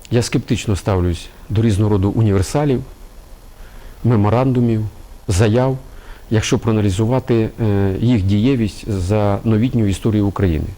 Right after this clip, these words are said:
От ціна цим документам — це ціна паперу, на якому вони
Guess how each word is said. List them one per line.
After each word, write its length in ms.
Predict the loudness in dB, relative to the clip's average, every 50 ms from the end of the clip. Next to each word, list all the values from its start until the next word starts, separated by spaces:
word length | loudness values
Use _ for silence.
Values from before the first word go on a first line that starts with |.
| -16 -20 -20 -20 -20 -20 -20 -20 -20 -20 -18 -10 -4
От 140 | -4 -2 -2
ціна 400 | 0 0 2 2 2 2 0 0
цим 280 | -2 -2 0 0 2 2
документам — 680 | 0 0 0 0 0 0 0 0 0 -2 -2 -2 -4 -4 -8 -12 -18 -20 -20 -20 -20 -20 -20 -20 -20 -20 -18 -18 -18 -16 -14
це 400 | -10 -4 0 2 2 2 2 0 -2 -4
ціна 400 | -2 0 2 2 2 2 0 0
паперу, 540 | 0 -2 -2 0 0 0 0 0 -2 -4 -6 -10 -14 -16 -20 -18 -8 -2
на 120 | 0 2 2
якому 340 | 2 0 0 0 0 0 0
вони 420 | 0 0 2 2 2 0 0